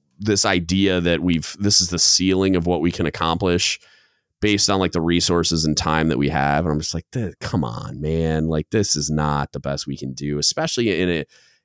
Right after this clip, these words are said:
in a world where you could hold a freaking selection board on Zoom. Like, you could,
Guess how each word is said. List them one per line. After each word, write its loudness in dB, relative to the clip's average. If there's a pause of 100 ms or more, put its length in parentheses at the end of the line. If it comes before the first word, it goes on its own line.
in 2
a 4
world 2
where 2 (280)
you 4
could -2
hold 2
a 2
freaking 2
selection 2
board 4
on 4
Zoom. 2
Like, 2
you 4
could, 2